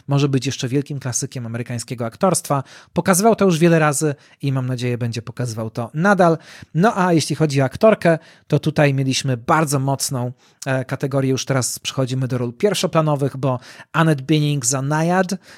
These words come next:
Annette Bening co jakiś czas nagle wraca i nagle dostaje nominację. I jakby się, jakoś się tak objawia i bardzo, bardzo tę aktorkę lubię, e, i bardzo się cieszę, że ona się pojawia, ale że pojawia się, mam wrażenie, wtedy, kiedy chce,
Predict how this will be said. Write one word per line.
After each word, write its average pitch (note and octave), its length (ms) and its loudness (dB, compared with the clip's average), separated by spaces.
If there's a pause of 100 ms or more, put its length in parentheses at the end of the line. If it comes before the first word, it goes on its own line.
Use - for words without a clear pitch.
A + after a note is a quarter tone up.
(120)
Annette F3+ 240 4
Bening E3+ 280 4
co - 140 -4
jakiś G#3+ 300 -2
czas - 260 2
nagle E3+ 220 2
wraca C3 480 -6 (300)
i D3 80 2
nagle D#3 300 2
dostaje C#3+ 400 2
nominację. C3 720 -2 (300)
I D3 100 0
jakby D3+ 260 0
się, - 260 -4
jakoś D#3+ 240 -4
się - 120 -6
tak - 220 -8
objawia E3 560 2 (280)
i D#3+ 140 2
bardzo, F3+ 600 4
bardzo C#3 380 0
tę B2+ 120 -4
aktorkę B2+ 420 -6
lubię, E3+ 440 2 (400)
e, C#3+ 100 0
i D#3 120 -4
bardzo D#3 280 2
się C#3+ 140 -6
cieszę, D#3 320 0
że B2+ 100 -2
ona B2+ 140 -4
się A#2 120 -8
pojawia, G#3+ 380 0
ale A3 80 -2
że G#3 100 -6
pojawia G3+ 260 -2
się, F#3+ 140 -6
mam F3 180 -4
wrażenie, D3+ 320 -4
wtedy, C3+ 240 -10
kiedy G#2+ 220 -10
chce, A3 420 -4